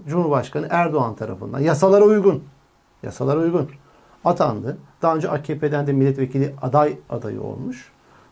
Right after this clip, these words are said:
Ee, işte protestolar başladı biliyorsunuz. Ee, ve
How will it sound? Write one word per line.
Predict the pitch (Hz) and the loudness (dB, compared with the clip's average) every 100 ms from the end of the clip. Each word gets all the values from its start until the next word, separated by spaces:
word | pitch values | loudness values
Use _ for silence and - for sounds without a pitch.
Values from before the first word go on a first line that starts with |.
| - | -14
Ee, | 240 185 170 | -8 -6 -6
işte | - | -6
protestolar | - 220 208 196 - 170 127 117 | 2 4 6 4 4 2 2 0
başladı | 113 110 - 120 - 165 233 - _ 185 | -4 -6 -6 -6 -2 -4 -4 -12 _ -8
biliyorsunuz. | 139 - - 156 202 - - - | -6 -8 -8 -8 -8 -12 -16 -8
Ee, | 254 | 0
ve | 208 196 196 | 4 4 4